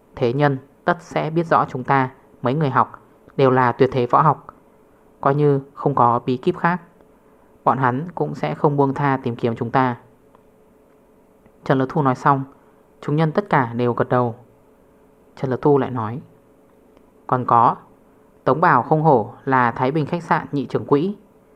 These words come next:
thấy nhiều biết rộng, nhận ra thần binh bảo vật. Hắn đã phát hiện ngươi trường kiếm không phải là phàm phẩm.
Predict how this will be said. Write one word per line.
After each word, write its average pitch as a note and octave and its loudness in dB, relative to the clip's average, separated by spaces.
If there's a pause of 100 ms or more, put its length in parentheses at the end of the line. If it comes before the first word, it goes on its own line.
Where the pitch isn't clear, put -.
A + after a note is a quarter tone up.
(240)
thấy C3 2
nhiều D#3 4
biết D#3+ 2
rộng, E3 2 (640)
nhận C#3+ 0
ra D3 4
thần C#3 0
binh D3 2
bảo B2 2
vật. A2+ 0 (800)
Hắn C3 -4
đã C3+ 0
phát F3 0
hiện C#3+ -4
ngươi C#3 2
trường B2 -4
kiếm B2+ -2 (460)
không E3+ -2
phải C#3 0 (120)
là A#2+ -2
phàm A#2+ -2
phẩm. G#2+ 0